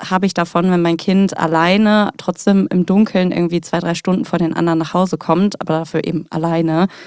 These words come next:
dann soll sie doch ein bisschen länger rausbleiben und dann aber dafür auf jeden Fall mit den anderen zurückkommen,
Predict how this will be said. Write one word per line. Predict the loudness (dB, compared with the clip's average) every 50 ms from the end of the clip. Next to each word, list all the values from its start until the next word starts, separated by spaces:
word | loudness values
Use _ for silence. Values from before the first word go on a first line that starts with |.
| -20 -20 -20 _ -4
dann | -2 0 2 2 2
soll | 2 2 2 2
sie | 2 2
doch | 2 0 0 0
ein | 0
bisschen | -2 0 0 0 0
länger | 2 2 0 0 -2 0
rausbleiben | 0 0 0 0 -2 -6 _ -6 -4 -2 -2 -2 -2 -2 -2
und | -2 -4 -4 -4 -4
dann | -4 -2 -2 -2 -2 -4
aber | -4 -6 -4
dafür | -4 -4 -6 -6 -6 -8 -8 -8
auf | -8 -4
jeden | -2 0 2 2 2
Fall | 2 2 0
mit | 0 0 -2
den | -4 -4
anderen | -2 -4 -4 -2 -2 -2 -4 -4
zurückkommen, | -6 -6 -6 -6 -6 -4 -2 -2 0 0 -2 -4